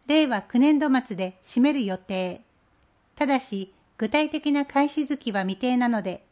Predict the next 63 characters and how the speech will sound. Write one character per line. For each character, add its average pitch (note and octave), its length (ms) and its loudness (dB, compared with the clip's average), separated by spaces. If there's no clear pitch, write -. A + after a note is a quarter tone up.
年 D4 200 4
度 D#4+ 100 0
末 D4+ 140 2
か - 180 -6
ら G3+ 100 -2
半 C4 220 0
年 D4+ 320 -2
以 C4 40 -2
上 G#3+ 180 -4
空 A3+ 160 -2
い A#3+ 40 -2
て C4 140 -2
し C4 140 -4
ま C4+ 140 2
う C4+ 80 0
よ C#4 100 -2
う C4+ 40 0
な A3 140 0
こ G#3+ 100 -6
と B3+ 120 -4
が A3 140 -2
あ G#3+ 60 -2
れ G3 120 -6
ば、 F3+ 200 -6
指 D4+ 300 0
定 - 80 -10
管 D#4 160 2
理 C4 140 -2
の G3 120 -2
期 - 140 -18
間 C4+ 240 2
を - 220 -4
延 G3+ 80 0
ば C#4+ 120 2
す - 160 -10
等 C4+ 200 2
の G3+ 260 -4
協 D#4 220 2
議 B3 180 2
を F#3 80 -4
し - 120 -16
て、 F#3+ 240 -8
閉 - 200 0
め D#4 140 6
る C4 160 0
時 C4 140 -4
期 G3+ 200 -4
を - 200 -6
延 C#4 180 2
長 C#4+ 220 0
す - 160 -6
る C4+ 80 0
必 - 260 -8
要 C4+ 160 2
が C4 160 2
あ C4 60 0
る A#3+ 100 -4
と F3+ 140 -10
考 G3+ 300 -2
え G3 120 0
て - 140 -12
い E3+ 100 -8
る。 D#3+ 220 -10